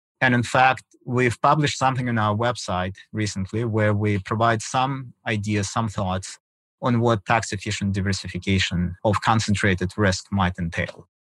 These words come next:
It's a relatively long piece. I think it can take a whole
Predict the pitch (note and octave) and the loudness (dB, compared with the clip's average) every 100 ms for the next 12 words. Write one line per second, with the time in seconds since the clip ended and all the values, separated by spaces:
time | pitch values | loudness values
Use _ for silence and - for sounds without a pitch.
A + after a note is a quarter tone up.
0 | _ - F#3 F#3 E3+ D#3+ C3+ C3 C3 - | _ -8 2 4 6 4 4 4 2 0
1 | B2 A#2 G#2+ G2+ G#2 F#2+ - G#2+ G2 G#2+ | -2 -2 -4 -4 -6 -6 -6 -6 -2 0
2 | G2+ - - _ B2 A#2+ A2 G#2 | 0 -4 -18 _ -6 0 2 2